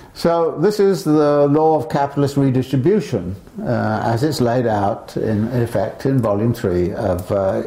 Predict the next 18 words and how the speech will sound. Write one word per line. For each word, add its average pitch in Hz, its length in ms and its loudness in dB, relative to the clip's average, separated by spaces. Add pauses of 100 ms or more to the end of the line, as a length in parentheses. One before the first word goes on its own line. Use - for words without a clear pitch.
of 101 300 -4
Capital. - 600 -2 (2250)
Now, 170 360 0 (1500)
I'm 185 220 0
suggesting 196 540 0
then 151 220 2
a 147 160 2
certain 135 300 0
plausibility 147 1000 2
about 123 320 0
the 127 80 2
existence 131 640 0
of, 127 520 0
uh, 123 340 0
these 123 440 0
regional 123 720 0
value 123 300 0
regimes. 95 720 0